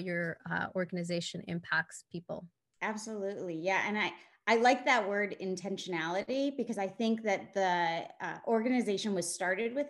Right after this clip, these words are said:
Speaker 2: intentionality, but I also think that we try to grow and implement our programs with that same intentionality. Um, and that has really kind of been the hallmark of Love one forty-six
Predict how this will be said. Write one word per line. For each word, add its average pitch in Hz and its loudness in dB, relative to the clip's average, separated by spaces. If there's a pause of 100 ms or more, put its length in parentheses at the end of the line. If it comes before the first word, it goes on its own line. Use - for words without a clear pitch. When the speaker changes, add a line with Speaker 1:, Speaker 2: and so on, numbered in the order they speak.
(100)
Speaker 2:
intentionality, 294 -2
but 262 0
I 202 4
also 202 0
think 202 -4
that 185 0
we 180 -8 (160)
try 185 4 (280)
to 175 2 (420)
grow 190 8
and 190 0
implement 180 -2
our 160 0
programs 214 -2
with 190 0
that 175 2
same 180 -4
intentionality. 160 -4 (380)
Um, 175 2
and 214 4
that 220 6
has 220 4
really 208 4
kind 190 0
of 175 0 (160)
been 196 2
the 175 -2
hallmark 185 -2
of 175 2
Love 170 0
one 175 0
forty-six 175 -2